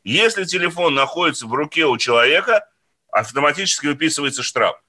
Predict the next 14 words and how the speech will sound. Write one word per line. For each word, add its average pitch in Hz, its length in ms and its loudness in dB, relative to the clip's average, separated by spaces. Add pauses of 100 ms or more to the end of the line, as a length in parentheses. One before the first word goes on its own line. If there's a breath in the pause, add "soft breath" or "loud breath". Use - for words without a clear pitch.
(140)
Что 156 260 2
в 165 80 0
Израиле, 185 640 2
что - 340 0
в 160 80 0
Италии, 180 680 2
что - 240 -4
в - 80 0
Великобритании, 151 800 0
что 170 240 -6
в - 40 -6
Соединённых 139 480 -4
Штатах 120 300 -2
Америки. 98 400 -2